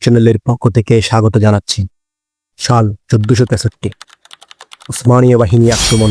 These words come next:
করে বসে বসনিয়া রাজ্যে। উসমানীয় বাহিনীর নেতৃত্ব দিচ্ছেন উসমানীয় সাম্রাজ্যের উজিরে আজম মাহমুদ পাশা। আক্রমণ করে বসনিয়ার রাজা স্টিফেন তোমাসেভিচকে বন্দী করে ফেলেন এবং উসমানীয় বাহিনী বিজয় অর্জন করেন।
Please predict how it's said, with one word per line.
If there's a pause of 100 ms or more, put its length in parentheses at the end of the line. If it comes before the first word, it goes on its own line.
করে
বসে
বসনিয়া
রাজ্যে। (680)
উসমানীয়
বাহিনীর
নেতৃত্ব (100)
দিচ্ছেন (340)
উসমানীয়
সাম্রাজ্যের (400)
উজিরে (100)
আজম (300)
মাহমুদ
পাশা। (500)
আক্রমণ (140)
করে (140)
বসনিয়ার
রাজা (340)
স্টিফেন (220)
তোমাসেভিচকে
বন্দী
করে
ফেলেন (440)
এবং (440)
উসমানীয়
বাহিনী (520)
বিজয়
অর্জন
করেন।